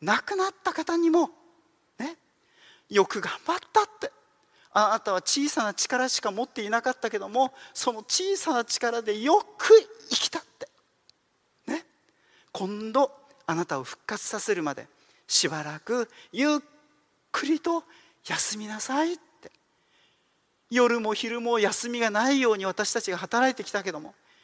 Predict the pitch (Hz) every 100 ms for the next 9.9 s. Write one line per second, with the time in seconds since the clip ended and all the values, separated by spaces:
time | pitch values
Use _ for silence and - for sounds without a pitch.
0 | _ 175 196 180 - - 139 - - -
1 | 254 - 240 240 339 370 440 - 480 -
2 | - - _ - - 202 247 247 202 185
3 | 170 240 285 - 302 403 440 466 330 -
4 | 440 - - 403 370 _ - - _ _
5 | _ - - 190 180 170 165 170 - -
6 | 175 175 196 180 160 139 143 - _ _
7 | _ _ _ _ _ _ _ _ _ _
8 | _ - 196 147 - - 403 508 494 466
9 | 480 - 302 240 277 277 - 123